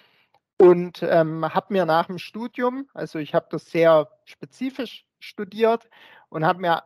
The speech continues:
nach dem Studium auch aufgrund meiner vielseitigen Erfahrung in, in diversen Praktika und während meiner Ausbildung, habe ich mich dafür entschieden, dass ich zu einer Marke möchte und am liebsten zu einer recht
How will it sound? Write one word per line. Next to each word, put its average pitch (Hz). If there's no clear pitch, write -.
nach 175
dem 208
Studium 190
auch 160
aufgrund 170
meiner 147
vielseitigen 151
Erfahrung 160
in, 143
in 139
diversen 151
Praktika 156
und 143
während 143
meiner 139
Ausbildung, 151
habe 151
ich 190
mich 185
dafür 170
entschieden, 185
dass 156
ich 165
zu -
einer 156
Marke 151
möchte 220
und 180
am 160
liebsten 180
zu -
einer 165
recht -